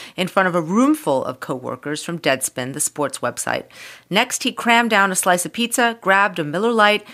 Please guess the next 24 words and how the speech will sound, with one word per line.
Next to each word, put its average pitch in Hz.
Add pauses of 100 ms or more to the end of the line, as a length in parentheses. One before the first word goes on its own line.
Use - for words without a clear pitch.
(140)
and 135
walked 180
through 202
the 220
hallway 165
to -
the 170
men's 143
room. - (460)
And 147
then 185 (340)
he -
collapsed. - (400)
McGarry 220
hit -
his 262
head 190
so 240
hard 196
that 175
he 165
cracked -
his 214
skull 175